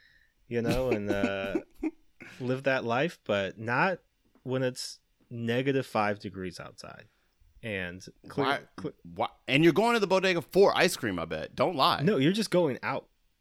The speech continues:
Speaker 1: You're, I mean, you're going out into the world, you know, like,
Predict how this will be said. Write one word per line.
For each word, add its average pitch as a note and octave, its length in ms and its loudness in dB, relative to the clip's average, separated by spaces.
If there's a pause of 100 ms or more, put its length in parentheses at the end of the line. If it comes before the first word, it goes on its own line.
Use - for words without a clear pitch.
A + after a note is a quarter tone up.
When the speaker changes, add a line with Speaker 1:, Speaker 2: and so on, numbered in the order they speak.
(320)
Speaker 1:
You're, D#3+ 200 4
I D#3 60 2
mean, D3 160 0
you're D3 100 4
going D#3+ 440 6
out C3 220 2
into C3 220 -2
the A#2 100 4
world, G#2+ 460 -2
you A#2+ 180 -4
know, G#2+ 240 -4
like, G#2+ 460 -4